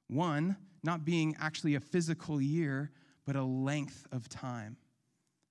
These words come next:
a longer period of time, a year to a day. Two time periods that will happen, and this day is this shorter period of time that will also take place. When Jesus says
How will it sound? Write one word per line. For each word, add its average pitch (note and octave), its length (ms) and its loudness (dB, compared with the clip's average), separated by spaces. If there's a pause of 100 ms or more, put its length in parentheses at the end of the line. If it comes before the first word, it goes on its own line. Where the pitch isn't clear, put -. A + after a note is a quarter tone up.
a C#3 60 -6
longer E3+ 440 -2
period A2+ 360 -4
of - 60 -14
time, A#2+ 260 -8
a C3+ 60 -2
year D3 340 2 (240)
to D3 220 0
a C3+ 60 0
day. C3 500 -4 (840)
Two A3 220 6
time G3+ 280 2
periods F#3 340 2
that E3 120 4
will F#3 320 4
happen, E3 500 0 (160)
and D3 140 2
this C#3+ 120 2
day D#3+ 280 0
is C#3 160 0
this C3 240 -4 (160)
shorter D3+ 640 -4 (200)
period A2+ 480 -4
of A#2 140 -8
time A2+ 360 -6
that B2 180 -2
will C#3 560 -2
also C3 520 -4 (380)
take - 320 -6
place. - 540 -10 (1080)
When E3 200 4
Jesus G#3+ 360 4
says G#3 400 2